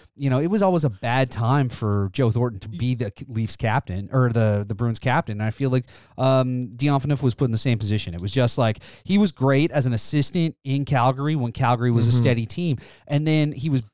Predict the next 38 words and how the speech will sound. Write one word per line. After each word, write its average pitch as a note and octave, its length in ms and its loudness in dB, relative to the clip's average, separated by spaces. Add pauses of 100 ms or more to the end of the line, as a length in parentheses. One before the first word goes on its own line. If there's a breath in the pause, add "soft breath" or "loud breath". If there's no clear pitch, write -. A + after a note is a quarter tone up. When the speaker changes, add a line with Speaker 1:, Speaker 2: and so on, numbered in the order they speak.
Speaker 1:
but C#3+ 140 -4
because D#3 280 0
he F#3+ 60 -2
was E3 100 0
so D3+ 180 0
good C3 240 0
there, D#3+ 260 2
he C3 100 0
was B2 140 2
brought B2+ 260 2
into C3+ 180 0
the B2 60 0
Leafs C3 340 2
as A#2 140 0
like, A#2 180 2
"Oh, C3+ 140 4
he's B2+ 120 2
gonna C#3 120 0
be B2+ 120 2
our G#2+ 80 2
captain. C3 380 -2
He's A2 140 -4
gonna A#2+ 100 -2
be A2 100 -2
our G#2 60 0
number C3 180 0
one C3 160 2
defenseman, B2 420 -2
and A#2 100 -2 (240 loud breath)
he's B2+ 180 0
gonna C3 160 2
be B2+ 140 0
our B2+ 100 2
savior." C#3 460 0
And G#2+ 100 -2
he A#2+ 60 -2
just C#3+ 280 -6
wasn't. C#3 560 -2